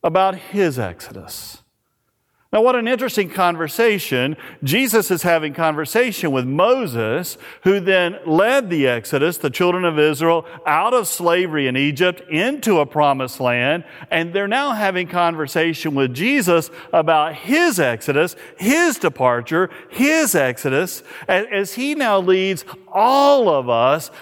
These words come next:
out of slavery to sin and death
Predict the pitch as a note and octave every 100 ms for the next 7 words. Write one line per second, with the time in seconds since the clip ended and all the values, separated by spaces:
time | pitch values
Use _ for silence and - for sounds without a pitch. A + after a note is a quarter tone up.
0 | - F3 F3 E3 - G#3 B3+ D4 C#4 F3
1 | D3+ - E3 D3+ C#3 C3+ G#3+ E3 C3 C#3
2 | D#3